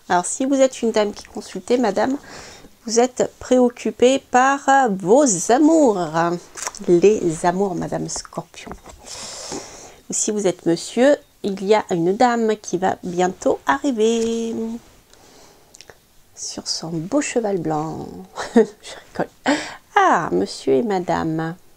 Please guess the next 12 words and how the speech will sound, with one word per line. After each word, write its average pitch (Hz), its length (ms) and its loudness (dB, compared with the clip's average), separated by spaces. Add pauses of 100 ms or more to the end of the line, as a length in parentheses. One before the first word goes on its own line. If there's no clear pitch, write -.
(220)
D'accord, 185 400 -4
monsieur 190 320 -2
et - 20 0
madame 208 380 2
sont 208 320 -6
en 196 80 2
phase 254 460 0
sur - 180 -4
la 196 100 6
ligne 247 380 2
des 254 240 4
amours. 202 320 2